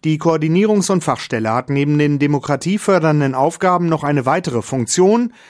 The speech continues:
Sie ist Anlaufstelle für Betroffene von Rassismus, Antisemitismus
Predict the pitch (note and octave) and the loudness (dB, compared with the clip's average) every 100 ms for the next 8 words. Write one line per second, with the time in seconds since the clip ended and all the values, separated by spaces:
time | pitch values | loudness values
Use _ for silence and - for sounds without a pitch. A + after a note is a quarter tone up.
0 | - C3+ D3 - D3+ G3 G#3 - G3+ G3 | -14 -2 -2 0 0 2 0 0 -2 0
1 | F#3+ - D3 C3 D3+ F3+ G3 E3+ E3 C3 | 0 0 -2 -2 -2 0 -2 0 -2 -2
2 | B2+ D#3 E3 - G#3+ G#3+ - E3 G3 G#3 | -2 -2 -2 0 0 0 -2 0 0 0
3 | E3+ F#3 F3 F#3 F#3 - F#3 F3+ | 0 2 2 0 0 0 0 0